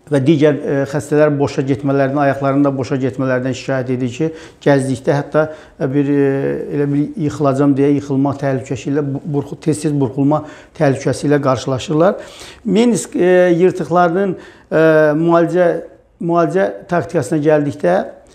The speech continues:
təbii ki, burada, e, cərrahi müalicə, az invaziv müalicə, e, cərrahiyyədən istifadə olunur. Bunlara biz artroskopik, e,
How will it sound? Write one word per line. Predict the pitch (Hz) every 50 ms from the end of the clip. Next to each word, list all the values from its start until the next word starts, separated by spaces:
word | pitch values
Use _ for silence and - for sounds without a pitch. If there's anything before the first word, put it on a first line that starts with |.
| _ _ _
təbii | - 175 160 160 180 -
ki, | - 170 156 151
burada, | 156 156 156 165 165 156
e, | 165 156 151 147 147 143
cərrahi | 151 156 151 151 151 151 147 151 156
müalicə, | 151 143 139 139 131 127 156 165 160 - - - - - - _ _ -
az | 175 165 160 - -
invaziv | 165 147 143 135 143 143 135 151
müalicə, | 147 147 147 143 143 139 131 -
e, | - 196 156 139 135 135 135 135 135 127 131 -
cərrahiyyədən | 143 139 139 143 139 143 147 135 143 139 139
istifadə | 131 - - - - 151 151 151 143 156
olunur. | 151 156 160 165 170 170 - - - - - - _ _ -
Bunlara | - 160 147 147 147 151 151 151 147 147
biz | 147 139 147 -
artroskopik, | - 151 143 - 151 151 - - - 156 147 - 170 156 - - - - - _ _ _ _ _ _ _ - -
e, | 160